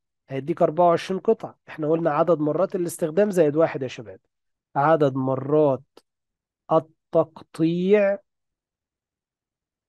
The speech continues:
زائد واحد يدي لك عدد القطع بمنتهى السهولة. أنت عايز عدد القطع كلها يكون أربعة وعشرين، يبقى أنت هتستخدمه تلاتة وعشرين مرة، وبالتالي الجواب الصح هنا هو ده.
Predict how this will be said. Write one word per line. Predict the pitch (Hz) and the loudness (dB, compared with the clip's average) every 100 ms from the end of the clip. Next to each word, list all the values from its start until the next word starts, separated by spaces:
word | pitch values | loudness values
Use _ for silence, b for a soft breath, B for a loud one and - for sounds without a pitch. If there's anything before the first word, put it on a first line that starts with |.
| - | -6
زائد | 139 175 156 147 | 4 6 6 4
واحد | 170 156 175 147 151 - _ | 2 2 0 -2 -8 -20 _
يدي | 151 135 156 | -10 -2 0
لك | 151 143 | 0 0
عدد | 143 143 135 | -2 0 -2
القطع | 123 - 151 151 135 127 _ _ _ 135 | -4 -4 -2 0 -2 -6 _ _ _ -12
بمنتهى | 127 123 120 151 143 | -8 -8 -4 -2 -2
السهولة. | - 127 143 165 202 208 | -4 -2 0 4 2 0
أنت | 165 147 | -2 0
عايز | 147 147 | 2 2
عدد | 143 147 131 | 2 0 -2
القطع | 123 - 151 135 | -6 -4 -2 -2
كلها | 127 143 131 143 139 | -4 -4 0 0 0
يكون | 135 131 156 135 | -2 -2 0 0
أربعة | 127 147 147 | 0 2 4
وعشرين، | 135 127 - 165 233 240 | 2 -2 -6 -6 -2 -2
يبقى | 165 | -2
أنت | 156 139 | -2 -4
هتستخدمه | 123 - 135 123 135 135 | -10 -8 -8 -2 0 0
تلاتة | 131 123 123 127 | -4 -8 -4 -6
وعشرين | 113 - 131 123 | -6 -10 -10 -8
مرة، | 123 117 113 b b b _ 135 | -8 -8 -12 b b b _ -12
وبالتالي | 127 - 165 175 | -10 0 2 4
الجواب | 165 190 | 4 4
الصح | 185 - 202 - | 4 0 0 2
هنا | 202 233 | 2 4
هو | 180 110 | 2 -2
ده. | 104 - | -10 -18